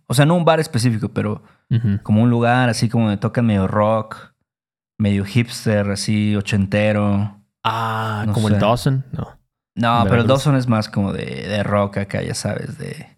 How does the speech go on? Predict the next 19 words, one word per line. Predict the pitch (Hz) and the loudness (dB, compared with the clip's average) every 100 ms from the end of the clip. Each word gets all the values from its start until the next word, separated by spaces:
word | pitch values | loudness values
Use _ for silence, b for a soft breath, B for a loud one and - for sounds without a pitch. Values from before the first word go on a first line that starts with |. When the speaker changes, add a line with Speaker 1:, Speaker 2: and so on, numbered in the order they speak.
| _ _ | _ _
Speaker 2:
Guns | - 110 110 | 0 2 2
N' | 104 | 2
Roses | 98 95 92 92 98 | 2 0 -2 -6 -10
y | - | -12
eso. | 131 - | -14 -2
Speaker 1:
Van | 117 113 | 2 2
Halen | 110 110 110 104 98 | 2 2 2 2 0
y | 95 101 | -2 -6
cosas | - 98 98 | -8 -8 -6
así. | 95 | 0
Speaker 2:
Ándale, | 101 107 110 110 104 98 92 | 2 4 4 2 0 -2 -4
sí, | - 104 | -6 -8
sí, | 92 95 | -8 -10
sí, | - - | -10 -12
es | |
cierto, | - - - - - | -10 -12 -12 -20 -20
sí, | _ | _
es | 143 | -12
cierto. | 156 - | -12 -14